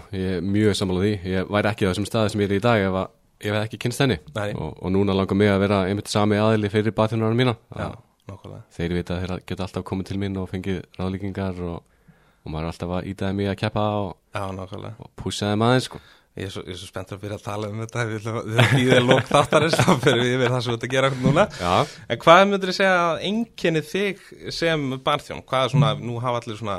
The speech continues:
Speaker 2: eh, svolítið sinn stíl og þess og það. Hvað er svona, svona þinn grunnur eða svona það sem að þú, eh, já, hvað á ég að segja, hvað einkennir þig bara sem,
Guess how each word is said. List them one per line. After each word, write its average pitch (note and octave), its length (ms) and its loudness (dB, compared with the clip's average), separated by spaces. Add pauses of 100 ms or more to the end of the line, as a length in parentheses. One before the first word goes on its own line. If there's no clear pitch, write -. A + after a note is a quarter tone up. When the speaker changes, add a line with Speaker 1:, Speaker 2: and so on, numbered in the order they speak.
Speaker 2:
eh, - 240 -12
svolítið G2+ 240 -12
sinn G2 160 -8
stíl G2+ 400 -8
og F2+ 240 -10
þess C3 240 -8
og E3 80 -6
það. E3 220 -8
Hvað D3+ 240 2
er C3+ 80 -8
svona, C3+ 160 -2 (500)
svona B2 240 -6
þinn D3 220 -4 (400)
grunnur A2+ 340 -2
eða F2+ 240 -6
svona F#2+ 160 -4 (220)
það A2 240 -14
sem G2 100 -12
að F#2+ 80 -14
þú, A2+ 80 -8 (840)
eh, - 840 -16
já, F#2 200 -8
hvað - 240 -10
á F2+ 40 -6
ég F2+ 80 -10
að - 40 -12
segja, F#2 140 -8 (400)
hvað B2 160 2
einkennir A#2+ 460 -2
þig G2+ 160 -6
bara F#2 200 -12
sem, G2+ 200 -12